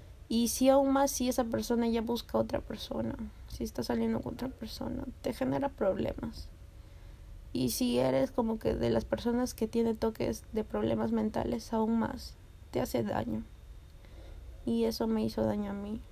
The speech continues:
Entonces me, me hizo daño que esta persona empiece a salir con otra persona. Eh, eh, entonces, este,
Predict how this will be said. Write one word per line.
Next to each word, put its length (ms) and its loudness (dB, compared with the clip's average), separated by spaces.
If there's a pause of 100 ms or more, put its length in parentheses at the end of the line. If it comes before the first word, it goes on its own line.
(120)
Entonces 540 0
me, 300 0
me 220 2
hizo 240 2
daño 500 6
que 360 0
esta 340 -2
persona 480 0
empiece 360 0
a 40 0
salir 300 2
con 180 -4
otra 160 2
persona. 840 2 (880)
Eh, 460 2 (1300)
eh, 420 4
entonces, 800 2
este, 960 -2